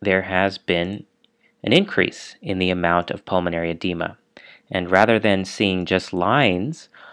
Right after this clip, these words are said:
what we have here are fluffy airspace opacities in both lungs. So in this case, we have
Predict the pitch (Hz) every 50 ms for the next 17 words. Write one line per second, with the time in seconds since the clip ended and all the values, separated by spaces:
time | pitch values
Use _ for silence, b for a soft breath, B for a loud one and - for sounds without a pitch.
0 | B B _ - - - 104 98 95 - 101 95 95 95 - - - - 143 147
1 | 131 98 95 104 131 b b b b b b b - - 98 95 92 92 90 95
2 | - - - - - 110 110 113 - - 117 113 110 - - - 107 113 131 127
3 | - - - 92 90 - - 98 90 - - - 90 85 85 - - 101 101 101
4 | 113 113 - - 98 95 85 - 87 87 90 - - 127 147 151 - - - -
5 | - - _ _ _ _ B B B B B B B - - - 110 98 95 92
6 | 95 95 117 151 - - - 90 90 90 - - - 101 95 92 - 87 85 82
7 | 87 104 104 -